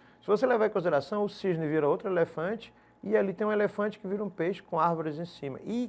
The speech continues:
caramba! Pois é, <laughs> o meu câmera tá olhando aqui e viajando junto, né? Por quê? Porque ele começou a ver coisas que ele não tava vendo antes. Isso é o surrealismo figurativo. E aí ele cria, é, uma ferramenta calcada na psicanálise de Freud.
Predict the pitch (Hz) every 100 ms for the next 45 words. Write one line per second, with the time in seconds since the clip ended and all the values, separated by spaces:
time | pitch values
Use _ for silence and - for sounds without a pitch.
0 | - 139 113 131 147 110 104 - - -
1 | _ _ 165 190 143 113 117 110 - -
2 | - - - - 143 175 175 156 151 147
3 | 170 165 156 147 170 202 170 185 156 170
4 | 202 156 165 143 - 113 - - _ 131
5 | 147 147 185 180 165 - 143 175 208 185
6 | 160 190 180 190 - 185 233 196 190 185
7 | 220 226 208 190 214 214 147 131 - -
8 | 147 156 - 156 151 160 151 190 131 104
9 | 101 - - - _ _ _ - 185 185
10 | 196 190 - 151 127 101 - - 175 175
11 | 190 220 - 202 233 233 139 - - _
12 | - 151 151 147 147 147 151 151 160 151
13 | 135 180 - - 175 208 - 175 190 139
14 | 147 - - 170 139 151 180 156 160 -
15 | 196 147 120